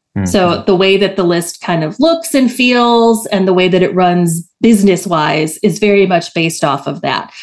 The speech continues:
Speaker 2: So I do know there are bookstores who are well aware of us in the same way that library folks are well aware of the Indie Next list.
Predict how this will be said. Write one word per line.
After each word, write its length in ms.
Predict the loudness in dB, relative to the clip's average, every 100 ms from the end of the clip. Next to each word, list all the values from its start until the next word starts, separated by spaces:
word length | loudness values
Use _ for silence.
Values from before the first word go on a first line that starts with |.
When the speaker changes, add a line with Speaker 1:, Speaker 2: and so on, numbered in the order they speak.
| -20 -14
Speaker 2:
So 160 | -2 0
I 160 | 2
do 260 | 0 2 2
know 380 | 4 2 0 0
there 240 | 0 0
are 320 | 0 -2 -4 _ _ -2
bookstores 640 | -2 0 0 2 2 2
who 140 | 2
are 200 | 4 2
well 240 | 2 2 4
aware 340 | 4 2 2
of 140 | 0 -2
us 520 | -2 -2 -4 -10 -14 -20 _ 0
in 140 | 2
the 80 | 2
same 340 | 2 0 2
way 220 | 2 0
that 180 | 0 0
library 380 | 2 2 2 0
folks 340 | 0 -2 -2
are 180 | -2 0
well 240 | 2 2 2
aware 300 | 0 0 -2
of 120 | -2
the 120 | 0
Indie 240 | 0 0
Next 320 | -4 -6 -8 -10
list. 500 | -10 -12 -16 -20